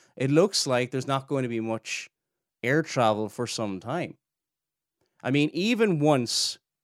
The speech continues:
the peak and everything drops off in this thing, there's st-, it, this thing is still going to linger around, and there's still gonna be some various restrictions on travel and all this kind of stuff. What that will look like, we won't know until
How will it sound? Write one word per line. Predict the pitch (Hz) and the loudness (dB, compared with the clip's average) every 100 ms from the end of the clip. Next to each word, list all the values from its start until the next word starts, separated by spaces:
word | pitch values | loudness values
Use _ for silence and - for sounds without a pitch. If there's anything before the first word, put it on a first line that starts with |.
| - | -20
the | |
peak | - 139 151 151 147 | -6 0 4 4 2
and | 127 | -4
everything | 110 113 98 | -4 -4 -4
drops | 120 107 - | -2 -2 2
off | 156 156 147 139 | 4 4 2 -2
in | |
this | 120 113 - | -6 -6 -6
thing, | 113 107 104 _ _ _ | -6 -8 -8 _ _ _
there's | - 127 | -12 -8
st-, | - - - | -8 -10 -12
it, | 135 | -4
this | 160 - - | -2 -2 -2
thing | 165 156 | -2 -2
is | 131 | -2
still | - - 160 156 147 | -6 -4 2 2 2
going | 131 139 139 135 | -2 -2 0 -2
to | 139 | -4
linger | 127 143 151 135 | -2 0 0 0
around, | 131 120 110 131 170 143 117 117 - - | -2 -2 -2 -2 0 0 -2 -4 -12 -20
and | - | -8
there's | 120 | -8
still | - - 156 147 | -6 0 2 4
gonna | 139 | 2
be | 131 | -2
some | - 135 123 113 _ _ | -2 -2 -2 -6 _ _
various | 113 117 139 131 123 - | -8 2 4 4 2 -4
restrictions | 113 - 139 131 - 120 117 107 - _ _ _ | -12 -8 -6 -6 -4 -4 -4 -6 -12 _ _ _
on | 110 113 110 110 110 - | -4 -2 0 -2 -6 -10
travel | - 120 113 107 104 | 0 2 2 0 -4
and | 98 | -4
all | 95 101 | -4 -4
this | 98 - | -4 -6
kind | 113 | -8
of | 110 | -6
stuff. | - 101 - _ _ - | -4 -6 -6 _ _ -10
What | 123 | -4
that | 123 | -2
will | 113 110 | 0 0
look | 131 180 165 | 0 0 0
like, | 156 147 139 | 2 2 0
we | 117 | -8
won't | 101 95 | -8 -8
know | 101 | -8
until | 98 - 90 | -10 -12 -12